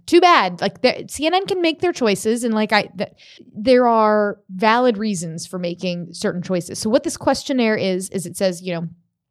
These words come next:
what firm conducted the poll? How were respondents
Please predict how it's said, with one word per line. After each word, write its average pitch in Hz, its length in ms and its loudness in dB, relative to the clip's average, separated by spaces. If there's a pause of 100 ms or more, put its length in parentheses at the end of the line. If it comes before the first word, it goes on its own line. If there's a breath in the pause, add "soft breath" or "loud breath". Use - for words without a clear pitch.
(220)
what 202 200 -2
firm 226 200 -4
conducted 277 400 -2
the 180 60 -8
poll? 160 300 -2
How 170 220 -2
were 190 140 -2
respondents 233 500 -2